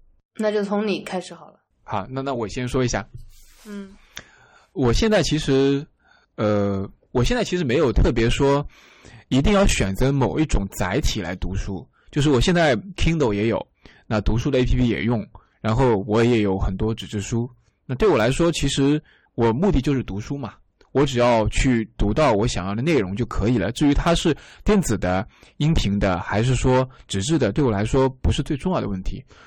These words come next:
Speaker 2: 所以在我这里，我是把它们综合起来运用的，就是我觉得哪种场合或者哪种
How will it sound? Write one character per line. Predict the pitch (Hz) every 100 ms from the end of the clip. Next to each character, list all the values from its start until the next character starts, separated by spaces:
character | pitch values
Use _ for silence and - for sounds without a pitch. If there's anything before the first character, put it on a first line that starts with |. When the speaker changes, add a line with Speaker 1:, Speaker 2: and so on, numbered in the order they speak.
| -
Speaker 2:
所 | 131
以 | 165 123 104 - _
在 | - 175
我 | 95
这 | -
里， | 120 92
我 | 87
是 | 92 127 107 98 -
把 | -
它 | 101
们 | 131
综 | 127 180
合 | 160 123
起 | 104
来 | 87
运 | 98
用 | 92 87
的， | 110 - _
就 | -
是 | 98 113 - - -
我 | 107
觉 | 131
得 |
哪 | 151 123 170
种 | 156
场 | 151 - 90
合 | 92 101 98
或 | 127
者 | 120
哪 | 110
种 | 143